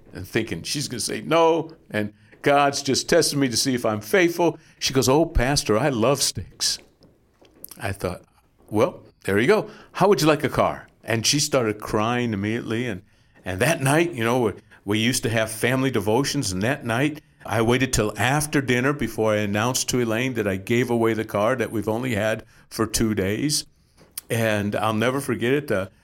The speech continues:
as we have family devotions, I thought, "Great, she won't kill me in front of the kids." So, so as we're closing in prayer, I said, "Kids, guess what?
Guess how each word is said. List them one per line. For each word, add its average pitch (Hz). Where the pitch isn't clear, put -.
as 110
we 113
have 110
family 117
devotions, 110
I 101
thought, 98
"Great, 147
she -
won't 147
kill 185
me 117
in 101
front 110
of 95
the 95
kids." -
So, -
so 107
as 107
we're 104
closing 127
in 120
prayer, 123
I 123
said, 117
"Kids, 202
guess 175
what? 151